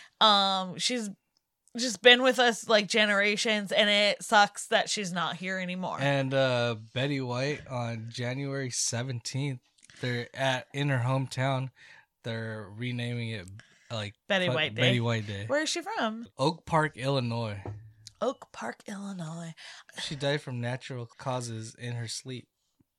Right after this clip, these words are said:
Speaker 1: Well, good for her. I mean, that's the best way to go.
Speaker 2: Mm-hmm.
Speaker 1: But also, very much gonna be missed. And I just, when I heard it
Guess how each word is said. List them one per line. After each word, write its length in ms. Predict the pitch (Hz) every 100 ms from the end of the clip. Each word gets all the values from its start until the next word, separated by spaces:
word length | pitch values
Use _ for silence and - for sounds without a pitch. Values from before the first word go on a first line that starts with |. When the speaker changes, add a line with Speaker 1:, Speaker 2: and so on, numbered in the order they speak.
| _
Speaker 1:
Well, 140 | 220 226
good 180 | 285 285
for 140 | 269
her. 420 | 196 185 185 190 -
I 120 | 226
mean, 300 | 233 220 220
that's 220 | 214 220 -
the 60 |
best 300 | 220 196 185
way 140 | 190 202
to 80 | 202
go. 440 | 196 185 180 120
Speaker 2:
Mm-hmm. 80 | 117 117 - - _
Speaker 1:
But 120 | 226
also, 640 | 220 226 214 220 214 208 185 _ _ _ -
very 360 | 226 233 226 247
much 320 | 233 220 -
gonna 160 | 214
be 140 | 220 226
missed. 440 | 208 214 220 - -
And 340 | 196 214 202 180 - - - - -
I 120 | 226
just, 320 | 240 - - -
when 220 | 233 220
I 80 | 208
heard 240 | 175 247
it 180 | 247 254